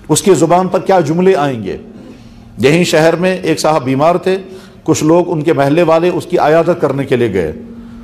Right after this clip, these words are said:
तो जब अयादत करने के लिए गए तो उन्होंने पूछ-, वो चूँकि काफ़ी दिनों से वो बीमार थे, तो इन्होंने उनसे कहा कि "चलो अल्लाह ताला करने रहम।" तो उसने कहा, "मशरूम रहम ज़रूरत",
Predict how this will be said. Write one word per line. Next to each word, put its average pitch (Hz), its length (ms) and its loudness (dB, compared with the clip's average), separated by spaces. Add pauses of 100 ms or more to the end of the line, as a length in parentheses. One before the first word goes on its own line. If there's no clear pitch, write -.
(260)
तो 95 60 -2
जब 110 160 0
अयादत 165 400 4
करने 156 240 -2
के 143 120 -2
लिए 135 100 0
गए 165 220 2
तो 180 100 -10
उन्होंने 156 240 -2
पूछ-, 165 300 -4 (440)
वो 135 180 -2
चूँकि 143 300 -2
काफ़ी 160 320 2
दिनों 185 220 2
से 185 120 0
वो 160 140 2
बीमार 151 360 0
थे, 185 140 -4
तो - 500 -10
इन्होंने 156 260 2
उनसे 156 280 0
कहा 156 240 2
कि 147 140 -8
"चलो 160 220 0
अल्लाह 156 240 0
ताला 156 200 0
करने 151 320 0
रहम।" 147 200 2 (680)
तो 143 60 -4
उसने 156 200 -2
कहा, 170 200 4
"मशरूम 156 340 -2
रहम 139 340 0
ज़रूरत", 76 400 -10